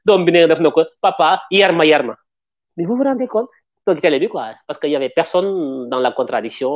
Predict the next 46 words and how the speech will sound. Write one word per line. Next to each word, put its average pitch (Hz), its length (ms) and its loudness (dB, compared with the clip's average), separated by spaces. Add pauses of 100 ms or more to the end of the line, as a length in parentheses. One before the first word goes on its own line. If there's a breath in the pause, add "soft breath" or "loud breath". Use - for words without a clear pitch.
(140)
waa 139 140 -2
Pastef 131 360 -4
yi 120 60 -12
boycotté 135 380 0
nañ 120 180 -4
T 120 160 2
F - 60 -6
M, 190 140 -4
vous 123 120 -6
avez 175 160 2 (220)
parfaitement 202 480 0
raison, 156 340 2
uti 220 120 -2
wu 196 100 2
leen 175 100 4
fa - 120 -4
dara. 160 180 2 (720)
Parce 160 240 -2
que 165 60 2 (160)
bu 139 120 -4
leen 190 140 4
fa 185 100 -2
demati, 160 280 0
bàyyi 160 200 2
leen 160 100 -2
télé 170 180 4
yi. 117 140 -8 (680)
Mais 135 140 -4
nag, 202 140 -2
ngeen 120 180 -6
defar 170 180 -2
seen 190 140 0
communication, 190 500 4
yéen 170 180 4
tamit, 170 220 -2
li 147 120 -2
ma 170 40 0
leen 175 120 2
war 175 80 4
a - 20 4
wax 165 160 2
bari 165 160 2
na, 110 80 -6 (140)
mais 131 100 -4
du 147 80 -8
tey. 127 160 -2